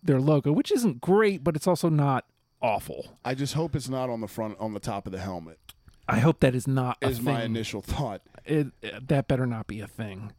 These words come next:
Speaker 2: They apparently won the two thousand sixteen Grey Cup, which is Canada's Super Bowl. So there's that. Apparently, you know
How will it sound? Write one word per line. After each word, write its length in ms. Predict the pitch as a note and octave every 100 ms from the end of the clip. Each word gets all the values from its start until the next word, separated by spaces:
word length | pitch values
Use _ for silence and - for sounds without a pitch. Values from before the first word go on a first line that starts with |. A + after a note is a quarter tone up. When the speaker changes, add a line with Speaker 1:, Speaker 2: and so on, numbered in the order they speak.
| -
Speaker 2:
They 140 | D3+
apparently 480 | D3 C#3 F3+ A3 G3
won 220 | D#3 D3+
the 80 | C#3
two 180 | A#2+ D3+
thousand 340 | C#3+ C#3 A#2+ A2+
sixteen 580 | - B2+ - B2+ G2
Grey 300 | F2+ G#2+ C3+
Cup, 340 | C#3+ D3+ D#3 D3+
which 240 | A#2+ G#2+
is 160 | G#2+ G2
Canada's 480 | C3 A2+ A2 G2 -
Super 320 | E3 D#3 D#3+
Bowl. 460 | D3 D#3 D#3 D3+
So 460 | C3+ - A#2+ G2+ G2
there's 320 | F#2+ F#2 F2+
that. 340 | G#2 A#2+ C#3 -
Apparently, 480 | - G#2+ G#2+ G#2
you 180 | G2+ C3+
know 220 | C#3 A2+